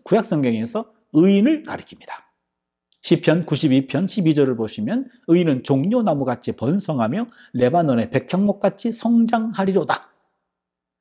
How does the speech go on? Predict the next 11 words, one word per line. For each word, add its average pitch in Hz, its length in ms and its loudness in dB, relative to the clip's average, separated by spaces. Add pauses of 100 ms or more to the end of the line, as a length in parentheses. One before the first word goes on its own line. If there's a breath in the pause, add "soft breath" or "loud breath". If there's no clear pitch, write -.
(140)
의인은 202 420 4
종려나무같이 202 1040 2
번성하며 139 640 -6 (320)
레바논의 135 500 0
백향목같이 208 720 -2
성장한다"라고 214 1000 -4
말합니다. 101 580 -14 (180)
여러분 127 140 2
잘 135 160 -4
기억해 131 280 -2
주세요. 131 460 -4